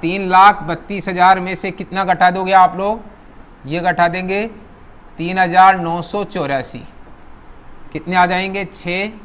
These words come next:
एक, ज़ीरो और आठ। तो कितना हो गया बताइए? बत्तीस।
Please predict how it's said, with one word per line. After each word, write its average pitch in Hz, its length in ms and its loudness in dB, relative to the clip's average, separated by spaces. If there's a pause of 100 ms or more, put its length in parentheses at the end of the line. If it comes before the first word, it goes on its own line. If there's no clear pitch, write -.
(440)
एक, 185 320 -4 (540)
ज़ीरो 160 520 -4 (540)
और 143 440 2 (720)
आठ। 151 320 4 (1700)
तो 135 60 -12
कितना 175 300 -2
हो 196 100 6
गया 202 140 6
बताइए? 196 500 2 (1700)
बत्तीस। 156 520 -4